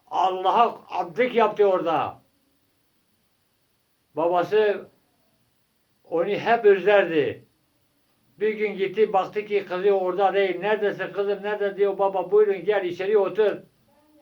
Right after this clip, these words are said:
İçeriye götürüyor. E, bakıyor, e, orada yatak var. Evet, orada suyu var. Yemeği var.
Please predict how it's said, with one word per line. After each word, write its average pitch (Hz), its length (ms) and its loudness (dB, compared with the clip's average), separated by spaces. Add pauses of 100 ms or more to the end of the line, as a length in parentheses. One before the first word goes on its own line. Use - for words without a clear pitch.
(140)
İçeriye 185 360 -2
götürüyor. 180 600 -6
E, 175 300 -6 (100)
bakıyor, 156 280 -8
e, 165 180 -4
orada 156 460 -6 (280)
yatak 117 420 -4
var. 147 220 -2 (1200)
Evet, 170 340 -2
orada 156 300 0
suyu 160 300 4
var. 165 260 2 (760)
Yemeği 143 440 2
var. 180 260 4